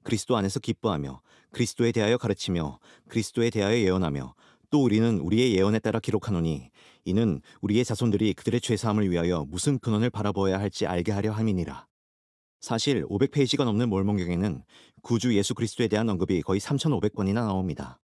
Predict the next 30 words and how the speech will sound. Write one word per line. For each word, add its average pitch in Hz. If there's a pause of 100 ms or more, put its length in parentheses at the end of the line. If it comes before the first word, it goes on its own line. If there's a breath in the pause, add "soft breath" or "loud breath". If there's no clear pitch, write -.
(280)
몰몬경은 127
예수 107
그리스도를 123
증거하고 92 (260 soft breath)
구주의 107
사명을 98
전하며 82 (300 soft breath)
예수 110
그리스도의 113
복음을 113
알리고 82
교리를 107
분명히 123
해줍니다. 73 (520)
성경의 135
구약이라는 120
옛 95
성약과 98
신약이라는 123
새 151
성약이 131
실려 127
있듯이 - (240)
몰몬경 104
역시 98
예수 110
그리스도의 110
또 131
하나의 123
성약입니다. 110